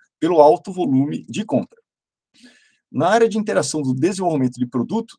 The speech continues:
na caixa customizada, há liberdade para o desenvolvimento da embalagem primária do produto.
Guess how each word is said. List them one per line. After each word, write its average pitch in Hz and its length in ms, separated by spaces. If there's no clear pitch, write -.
na 143 180
caixa 131 300
customizada, 160 800
há 147 40
liberdade 156 640
para 165 180
o 151 60
desenvolvimento 160 760
da 139 100
embalagem 127 440
primária 156 500
do - 120
produto. 165 460